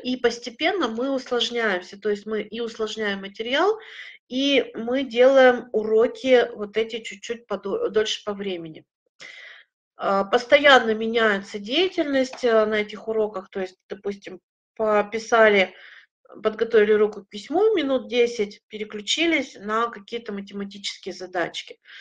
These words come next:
Потом попрыгали, побегали, потом сделали ещё что-нибудь. Ну, то есть постепенно мы от этой школы для дошкольника можем переходить уже к, э, школьным занятиям.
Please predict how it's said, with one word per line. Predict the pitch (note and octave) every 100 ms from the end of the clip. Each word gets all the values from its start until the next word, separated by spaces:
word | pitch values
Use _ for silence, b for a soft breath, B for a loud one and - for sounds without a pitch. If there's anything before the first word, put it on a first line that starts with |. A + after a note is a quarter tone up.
| B B -
Потом | G3+ G#3+ G3+
попрыгали, | G3 D4 F#4+ E4+ A#3+
побегали, | F#3+ G3+ C4 C4 A3
потом | G3+ - A3+ A3
сделали | G3+ G#3+ A3 G3
ещё | F#3 - F#3
что-нибудь. | - F#3 F3+ F3 D3+ D3+ _ _ _ _ _ _ _ _ _ _ _ _ B B B B
Ну, | C#4+ G4 G#4+
то | D4+
есть | -
постепенно | A3+ A3+ A#3 C#4+ D#4 F4 D4 B3+ - -
мы | A#3 A3+
от | - G#3+ G#3 -
этой | A3 G#3
школы | G3+ - G#3 G3+
для | G3+
дошкольника | G#3+ - - A4 F#4+ G3+
можем | F#3+ A#3 C#4+ A#3+ A3
переходить | - G3 G3 F3 G#3 B3+
уже | F#3 - G#3 A3 G#3+ - _
к, | - F#3 F#3+ F#3+ -
э, | - - - G1+ _ _ b b _
школьным | - - C4 A3+
занятиям. | G3 F#3+ G3 D3 - -